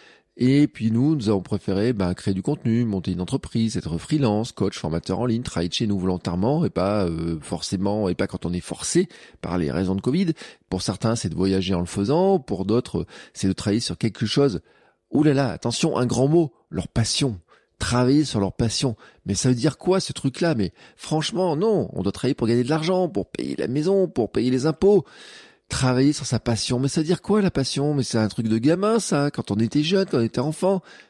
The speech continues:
Hein ? Après on a choisi un métier, on devait choisir un métier, on devait rester dans son métier. Puis peut-être qu'on sera passionné, aller, euh, deux, trois heures le week-end par un match de foot ou je ne sais pas quoi. Peut-être qu'on sera passionné à la retraite. Hein ? Quand on arrivera à la retraite, on sera p-, on aura une passion.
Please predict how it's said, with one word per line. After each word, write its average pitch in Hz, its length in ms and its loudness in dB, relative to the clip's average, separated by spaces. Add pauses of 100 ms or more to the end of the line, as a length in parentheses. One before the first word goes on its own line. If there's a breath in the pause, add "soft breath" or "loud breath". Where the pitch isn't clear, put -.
Hein ? 190 360 -2
Après - 220 -4
on 107 40 2
a 104 80 0
choisi 110 280 -2
un 110 60 0
métier, 156 400 0
on 160 80 0
devait 95 120 -6
choisir 101 320 -4
un 104 60 0
métier, 139 320 -2
on 165 60 -2
devait 113 140 -2
rester 104 200 -2
dans 104 80 0
son 101 160 -4
métier. 156 440 0 (320 loud breath)
Puis - 100 -20
peut-être 110 260 -2
qu'on 104 120 -2
sera 110 160 -2
passionné, 117 480 0 (260 loud breath)
aller, 117 360 4
euh, 101 100 2 (240 soft breath)
deux, 117 100 0
trois - 240 -2
heures 107 80 4
le 107 60 2
week-end 131 440 2
par 87 180 -4
un 92 40 0
match 101 240 0
de 123 80 0
foot 160 380 0
ou 113 80 2
je 107 40 2
ne 104 60 0
sais 117 140 -4
pas 135 120 0
quoi. 170 260 2
Peut-être - 260 -4
qu'on 101 80 -2
sera 101 160 -2
passionné 120 480 0 (180 loud breath)
à - 100 -2
la - 80 2
retraite. 135 600 0 (320 loud breath)
Hein ? 156 240 2
Quand - 240 -6
on 104 160 0
arrivera 107 320 0
à - 20 0
la 110 80 0
retraite, 120 480 -2
on - 40 -8
sera - 180 -4
p-, - 120 -14 (240 loud breath)
on 127 200 2
aura 131 160 2
une 135 80 0
passion. 175 420 0